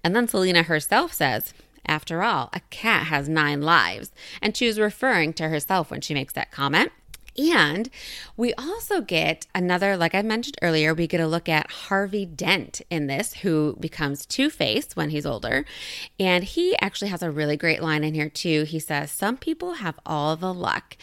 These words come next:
And as we know, Two-Face bases who he's gonna be for the day on luck, but just by the flip of a coin. And, you know, these are just some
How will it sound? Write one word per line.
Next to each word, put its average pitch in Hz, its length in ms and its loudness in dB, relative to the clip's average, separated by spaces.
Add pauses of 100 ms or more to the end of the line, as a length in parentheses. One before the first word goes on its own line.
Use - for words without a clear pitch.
(340)
And 160 140 0
as 156 180 2
we 185 160 -2
know, 151 320 2 (400)
Two-Face 196 640 -2 (180)
bases 160 540 -2 (160)
who 170 120 0
he's 160 200 -2
gonna 180 220 4
be 240 160 -2
for 196 160 -8
the 160 80 -8
day 143 400 -4
on 196 240 0
luck, 302 360 -6
but 151 160 -4
just 185 240 -6
by 190 260 -4
the 160 160 -8
flip - 340 2
of 151 120 -2
a 151 60 -6
coin. - 400 -4 (680)
And, 196 380 0 (240)
you 220 140 0
know, 220 100 2
these 269 240 0
are 294 60 0
just 208 420 -4
some 170 460 0